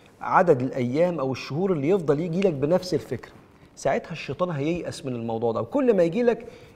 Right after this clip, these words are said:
أنت هتستبشر إن ده صريح الإيمان. كل ما تتضايق من الفكرة دي تعرف إن أنت ماشي صح، وإن أنت إيمانك بيزيد، والشيطان مش عارف يخليك ترتكب معاصي معينة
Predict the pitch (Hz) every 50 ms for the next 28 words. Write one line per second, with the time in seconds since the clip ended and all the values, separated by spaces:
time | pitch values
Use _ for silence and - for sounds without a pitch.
0 | - - 156 156 156 - - 143 131 127 123 - 135 120 - - - - - 214
1 | 214 214 - - - - 214 214 190 180 - 165 143 139 135 135 127 147 147 -
2 | - 135 135 139 131 - 139 131 - 131 123 123 117 107 - 202 208 190 165 147
3 | 135 - 139 127 127 165 165 156 131 131 135 131 - 214 220 214 196 196 208 240
4 | 240 - - - - - - - - 156 143 131 - 127 127 127 120 - 113 107
5 | 101 - - - - - 76 - - - - - - - _ _ _ _ _ _
6 | _ _ _ _ _ _ - - - 127 143 143 127 156 - 139 135 156 175 185
7 | 165 131 120 120 131 131 113 147 180 156 135 123 - - - - 175 180 170 139
8 | - 135 160 180 - - 139 139 156 175 165 - 143 117 - 185 180 165 143 135
9 | 135 127 143 175 196 185 - 180 170 151 135 143 160 190 214 220